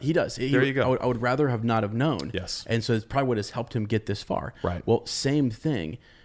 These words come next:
Speaker 1: You know, it's, it's that, uh, not knowing, you know,
Speaker 2: Yeah.
Speaker 1: sent Gandalf on this path.
Speaker 2: Yeah.
Speaker 1: So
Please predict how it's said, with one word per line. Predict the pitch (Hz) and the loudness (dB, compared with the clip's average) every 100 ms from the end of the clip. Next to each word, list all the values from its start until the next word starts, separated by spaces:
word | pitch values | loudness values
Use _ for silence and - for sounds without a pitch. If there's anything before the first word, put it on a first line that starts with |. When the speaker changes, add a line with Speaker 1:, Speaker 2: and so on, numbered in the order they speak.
| - | 0
Speaker 1:
You | 113 | 0
know, | 107 | 2
it's, | 117 113 - | -2 -4 -4
it's | 110 107 - | -6 -6 -2
that, | 110 101 - | 0 0 0
uh, | 98 85 | -2 -2
not | 107 113 - | 0 -2 -2
knowing, | 110 113 143 90 71 - - - - - | -2 0 0 -2 -8 -12 -20 -20 -20 -10
you | 113 | -2
know, | 110 | 2
Speaker 2:
Yeah. | 98 | 2
Speaker 1:
sent | - 139 110 | 2 0 0
Gandalf | 120 123 113 110 | 0 2 2 0
on | 110 107 | 0 2
this | 139 165 | 2 0
path. | - - - - - - | -6 -10 -12 -14 -20 -16
Speaker 2:
Yeah. | - 80 - - | -10 -10 -12 -10
Speaker 1:
So | - 127 110 | 2 2 2